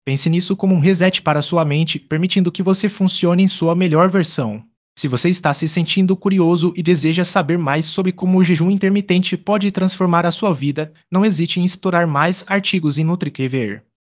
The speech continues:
Afinal, conhecimento é poder e você merece ter as ferramentas certas para cuidar da sua saúde. Conheça o NutriQver, sistema de gestão completo para nutricionistas.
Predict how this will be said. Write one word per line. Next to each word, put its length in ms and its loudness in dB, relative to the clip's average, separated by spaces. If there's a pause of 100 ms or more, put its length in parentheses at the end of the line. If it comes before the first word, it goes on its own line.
(140)
Afinal, 640 0
conhecimento 800 0
é 80 0
poder 540 -2
e 80 -2
você 280 0
merece 360 0
ter 160 -2
as 100 -2
ferramentas 560 0
certas 460 -2
para 200 -2
cuidar 360 0
da 100 0
sua 180 -2
saúde. 680 -2 (280)
Conheça 380 2
o 20 4
NutriQver, 840 2
sistema 480 2
de 80 2
gestão 340 2
completo 500 2
para 200 0
nutricionistas. 1120 0